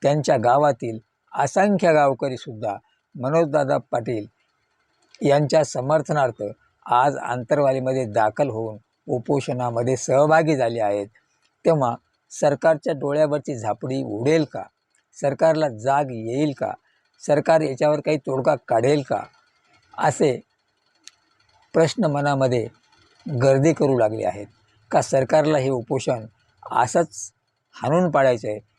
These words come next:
जसं मागच्या वर-, दीड वर्षापूर्वी या उपोषणावर, शांतताप्रिय आंदोलनावर लाठीचार्ज करून, बंदुकीच्या गोळ्या घालून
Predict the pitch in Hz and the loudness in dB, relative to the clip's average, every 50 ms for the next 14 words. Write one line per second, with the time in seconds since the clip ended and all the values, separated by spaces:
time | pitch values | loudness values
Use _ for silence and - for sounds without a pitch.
0 | _ _ - 123 117 156 160 - - 139 107 104 107 - _ _ _ _ _ _ | _ _ -8 -2 2 2 2 2 0 -2 -2 -2 -4 -8 _ _ _ _ _ _
1 | _ _ _ _ _ - 226 - 123 127 123 - - - 180 170 160 156 139 123 | _ _ _ _ _ -8 -2 0 0 0 0 0 0 2 4 4 4 2 0 0
2 | 123 151 165 165 156 151 143 - - 143 123 - 135 117 110 107 104 113 - _ | 0 0 2 2 2 2 0 0 0 -2 -2 -2 -4 -6 -6 -6 -8 -10 -12 _
3 | _ _ _ _ - 175 151 160 151 139 120 120 117 - 160 156 131 160 147 139 | _ _ _ _ -4 0 2 4 4 4 2 0 -2 -2 -2 -2 0 -2 0 0
4 | 131 123 110 104 95 120 _ _ _ _ _ - - 135 131 139 135 - 160 139 | 0 0 0 0 -2 -4 _ _ _ _ _ -6 -2 0 0 0 0 -2 -2 2
5 | - 160 - - 147 143 151 156 147 120 120 123 123 139 147 151 151 147 135 117 | 2 2 2 0 -2 -2 -2 -2 -2 -2 -4 -4 -2 0 0 2 2 2 0 0
6 | 110 104 101 113 _ _ _ _ - 147 127 120 123 127 123 - 226 151 131 - | 0 -2 -4 -6 _ _ _ _ -8 -4 0 2 2 2 2 0 -2 -4 0 0
7 | 156 151 151 143 - - - 135 120 107 107 110 _ _ _ _ - 147 127 139 | 2 2 2 0 -2 -4 -4 -4 -4 -4 -8 -12 _ _ _ _ -8 -4 0 0
8 | 135 135 143 135 - 143 - - 156 143 113 104 113 131 147 156 160 143 120 117 | 0 0 0 -2 -2 -2 0 2 2 2 2 0 0 2 4 4 4 4 2 0
9 | 117 113 107 | -2 -2 -6